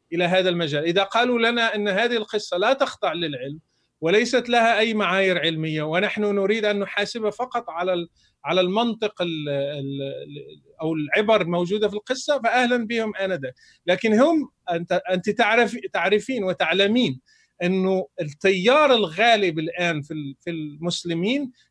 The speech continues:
يؤمن بحرفية هذه النصوص وأنها مسيطرة على العلم، بل وسابقة للعلم،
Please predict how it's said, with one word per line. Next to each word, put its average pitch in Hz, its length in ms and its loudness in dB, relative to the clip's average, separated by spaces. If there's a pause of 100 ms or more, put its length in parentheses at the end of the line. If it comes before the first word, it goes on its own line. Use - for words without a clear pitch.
يؤمن 233 540 2
بحرفية 220 680 -2
هذه 214 340 2
النصوص 226 560 -2
وأنها 262 920 2 (300)
مسيطرة 262 640 4
على 226 260 2
العلم، 247 320 2
بل 254 300 2 (200)
وسابقة 262 720 2
للعلم، 254 680 0